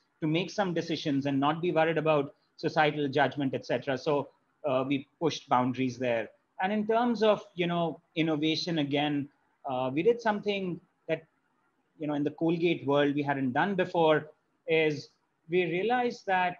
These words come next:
uh, you know, people, while they brush their teeth in the morning, when they leave their homes, they're eating and drinking,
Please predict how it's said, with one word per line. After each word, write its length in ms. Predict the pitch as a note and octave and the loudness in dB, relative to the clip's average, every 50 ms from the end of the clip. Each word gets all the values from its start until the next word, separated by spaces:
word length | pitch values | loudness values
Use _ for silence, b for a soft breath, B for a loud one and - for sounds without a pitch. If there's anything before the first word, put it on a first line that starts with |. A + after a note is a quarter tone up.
| _ - F3+ | _ -4 0
uh, 420 | E3 D#3+ D#3+ D#3 D#3 D#3 D#3 D3+ D3+ - - _ _ _ _ _ _ _ - | 2 4 4 4 4 4 2 0 -2 -6 -14 _ _ _ _ _ _ _ -8
you 80 | D#3+ D#3 | -4 -4
know, 140 | D#3+ D#3+ - - | -4 -4 -6 -10
people, 680 | - G3 - - _ - G#3 G#3 G3+ G3+ G3 G3 F#3+ F#3+ - - - _ _ _ _ _ - | -10 -10 -10 -8 _ 2 4 4 6 6 6 4 4 2 -4 -12 -18 _ _ _ _ _ -8
while 580 | C#3 C#3+ D#3+ E3 E3+ E3 E3 E3+ E3 D#3+ E3 E3 - _ _ _ _ _ - C3 | -2 2 4 6 6 4 4 2 0 -2 -4 -6 -12 _ _ _ _ _ -6 -2
they 100 | D3 D3+ C3 A#2 - | 0 0 0 0 -2
brush 220 | F3 F3 E3+ - | -2 -2 -2 -2
their 220 | - G#3+ F#3 E3 F3 - | 0 0 0 0 -2 -4
teeth 200 | F3+ F3 E3+ F3 | -6 -6 -4 -4
in 120 | D#3+ D#3+ | -4 -2
the 60 | D#3+ D3+ | -2 -2
morning, 540 | D3 D3+ E3 F#3+ G#3 G#3 G3+ F#3 E3+ D#3+ | 0 0 2 2 2 2 0 -2 -2 0
when 160 | D#3 D3+ D#3 D3+ | 0 0 0 0
they 120 | D#3 D3 | 0 0
leave 400 | C#3+ D3+ D#3+ F#3+ G#3+ A3 G3 E3+ | 0 -2 -4 -4 -6 -6 -4 -2
their 180 | F#3+ F3+ D#3+ C#3+ | 0 0 0 2
homes, 280 | D3+ D#3 D#3 D#3+ D3 | 2 0 0 0 2
they're 200 | D#3+ C#3+ - - - | 0 0 -2 -2 -6
eating 380 | F#3+ G3+ - G#3 G3 F#3 F3 | -10 -6 -2 -2 -2 -2 0
and 180 | D#3 D3 C3 B2 | -2 -2 -2 -2
drinking, 600 | C3+ F3+ F#3+ G3+ G3+ F#3+ E3+ D3+ C#3+ C3 B2+ | -2 -4 -2 -2 -2 0 0 2 2 0 -2